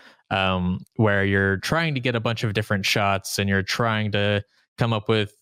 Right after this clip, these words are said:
you know, solutions to problems and you're trying to, like, be creative and you're trying to tell a story. And, uh, that really just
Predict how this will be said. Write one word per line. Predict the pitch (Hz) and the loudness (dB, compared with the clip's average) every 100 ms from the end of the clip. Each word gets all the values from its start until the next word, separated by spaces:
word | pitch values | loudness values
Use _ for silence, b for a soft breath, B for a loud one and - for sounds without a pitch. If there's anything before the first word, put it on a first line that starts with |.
| _ - - - | _ -20 -20 -6
you | 117 | -2
know, | 98 95 | 0 2
solutions | - 120 113 - 107 - | 2 2 0 2 0 0
to | 110 104 104 101 101 | 0 0 0 0 -4
problems | - 110 104 101 101 101 98 95 | -4 -2 0 0 0 2 0 0
and | 98 98 98 | 0 2 2
you're | 95 | 2
trying | 95 113 104 | 2 0 0
to, | 101 101 101 | 0 0 0
like, | 101 98 | 0 -2
be | 120 117 | -4 -4
creative | - 120 120 113 113 110 104 | -2 0 0 0 0 0 0
and | 104 | 0
you're | 101 | 0
trying | 101 107 104 | 0 0 0
to | 101 | -2
tell | 101 117 113 | 0 0 0
a | |
story. | - 120 113 110 107 107 101 | -2 0 0 2 2 2 0
And, | 98 - B B B B - | -2 -6 B B B B -4
uh, | 95 95 92 92 - _ | 0 0 0 -2 -6 _
that | 110 107 127 131 - | -2 0 0 -4 -4
really | 107 107 113 110 107 104 101 98 | -2 2 2 2 2 0 0 -2
just | - 104 98 95 - | -2 0 0 -2 -4